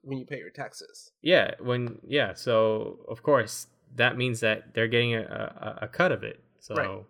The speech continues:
Speaker 1: But I was saying, so that way, s-, you can't, 'cause they're, they're gonna tax you on conversion and transactions.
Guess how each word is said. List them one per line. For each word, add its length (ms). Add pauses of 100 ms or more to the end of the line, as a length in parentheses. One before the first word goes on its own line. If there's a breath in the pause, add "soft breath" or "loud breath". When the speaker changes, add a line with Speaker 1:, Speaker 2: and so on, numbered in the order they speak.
(400)
Speaker 1:
But 60
I 60
was 120
saying, 320
so 200
that 220
way, 340 (920)
s-, 200
you 180
can't, 400 (580)
'cause 160
they're, 180
they're 140
gonna 160
tax 320
you 120
on 240
conversion 680
and 160
transactions. 880